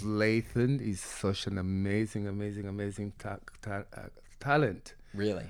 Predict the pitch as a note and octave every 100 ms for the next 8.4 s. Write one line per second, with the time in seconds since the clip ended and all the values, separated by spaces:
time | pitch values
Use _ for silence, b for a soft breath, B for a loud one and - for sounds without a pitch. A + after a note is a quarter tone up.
0 | G2 G2 G#2 G#2 G#2 G2+ G2 G#2 A2+ D3+
1 | D3 C3 - G#2+ - - C3 C3+ - -
2 | - - b b b b b - - G#2
3 | G#2+ C3 E3+ E3 D3+ - A2+ G#2 G2+ -
4 | G2 G2+ G#2+ G#2+ - F#2+ F#2+ F#2+ - G#2+
5 | G#2+ - F#2 G2+ C#3 C3 F2 F2+ F#2 F#2
6 | - - G#2+ - G2 F#2 F2+ - - G2+
7 | G#2+ - F#2 E2 E2+ E2+ E2+ E2+ E2+ D#2+
8 | D2 - -